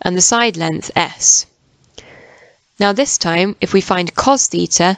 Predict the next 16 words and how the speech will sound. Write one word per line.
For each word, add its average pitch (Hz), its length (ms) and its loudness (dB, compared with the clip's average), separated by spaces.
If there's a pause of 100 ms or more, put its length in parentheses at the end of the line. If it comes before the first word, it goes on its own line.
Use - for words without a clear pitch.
that's - 220 0
the 185 120 2
adjacent 226 540 0
over 170 180 0
the 160 120 0
hypotenuse, 160 840 2 (180)
so - 160 -2
that's 175 180 0
D 233 360 0
O, 180 340 2 (380)
or 160 380 4 (100)
A, 185 420 -4 (560)
divided 175 380 0
by 160 260 -2
R. 165 340 0 (600)
So - 180 2